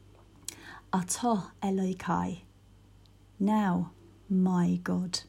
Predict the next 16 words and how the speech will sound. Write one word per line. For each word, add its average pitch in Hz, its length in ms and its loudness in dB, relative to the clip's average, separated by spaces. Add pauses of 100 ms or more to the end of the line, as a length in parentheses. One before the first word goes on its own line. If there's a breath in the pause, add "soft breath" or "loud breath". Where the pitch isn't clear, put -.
(840)
Yiyuna 220 640 6
einecha 196 760 2
pesuchos - 1080 -2
v'oznecha 196 840 2
kashuvois 190 920 0 (640 soft breath)
lisfilas 226 800 2
hamakom 180 760 2
hazeh." 175 440 -2 (960 soft breath)
May 190 260 6
your 196 320 4
eyes 202 480 4
now 190 300 2
be 180 280 -2 (120)
open 180 580 0 (880 loud breath)
and 196 200 4
your 190 180 2